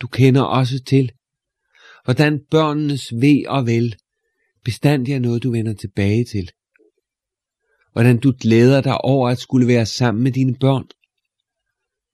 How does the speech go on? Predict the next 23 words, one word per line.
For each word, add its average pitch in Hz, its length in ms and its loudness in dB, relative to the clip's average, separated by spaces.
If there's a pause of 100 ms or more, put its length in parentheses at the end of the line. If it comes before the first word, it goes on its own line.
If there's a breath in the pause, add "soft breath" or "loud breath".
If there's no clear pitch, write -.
(380)
Hvordan 139 280 2
det 147 100 -4
fryder 143 420 2
dig, 123 480 -2 (1040)
når 123 100 2
du 120 100 4
ved, 127 340 2
at 110 160 -8
nu 131 120 0
er 143 40 2
det 131 200 -6
dem, 151 220 2 (260)
der 107 160 -6
ringer 98 280 -2
på - 160 -10
min 98 160 -2
dør. 90 280 -6 (4000)
Det, 139 240 6 (1300)
du 123 160 6
elsker, 107 560 -2 (1500)
det 120 200 4
er 117 140 2
en 110 300 -2